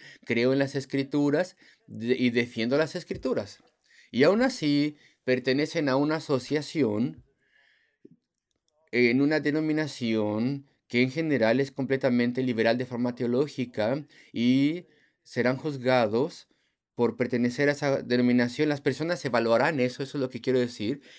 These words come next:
pero ellos no pueden de-, de-, pa-, entender los mismos puntos de vista. Y, por ejemplo, en la iglesia anglicana hay caballeros ahí que son predicadores y la iglesia anglicana va de mal en peor y en última instancia permitirán matrimonio homosexual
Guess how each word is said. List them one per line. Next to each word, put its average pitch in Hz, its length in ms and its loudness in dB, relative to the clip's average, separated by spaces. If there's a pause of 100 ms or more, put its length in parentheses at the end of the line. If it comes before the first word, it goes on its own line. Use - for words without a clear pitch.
(120)
pero 127 160 4
ellos 160 160 0
no 165 140 -2
pueden 196 460 -2
de-, 113 120 -10
de-, 127 180 2 (200)
pa-, 127 120 4
entender 143 360 0
los 160 100 -2
mismos 165 220 -4
puntos 170 300 -6
de 160 100 -6
vista. 175 520 -4 (360)
Y, 123 140 0
por 147 160 4
ejemplo, 175 320 -2
en 170 60 2
la 143 60 2
iglesia 143 260 -4
anglicana 143 640 -4 (600)
hay 135 720 2
caballeros 131 640 -2
ahí 135 500 0 (160)
que 113 100 -8
son 131 160 -4
predicadores 131 840 0 (160)
y 117 100 -2
la 131 60 6
iglesia 143 260 -4
anglicana 147 400 -2
va 139 140 0
de 139 100 -4
mal 147 200 0
en 139 100 -2
peor 131 340 4
y - 20 2
en 135 80 2
última 143 280 -4
instancia 139 720 0 (380)
permitirán 131 800 4
matrimonio 131 760 2
homosexual 147 760 2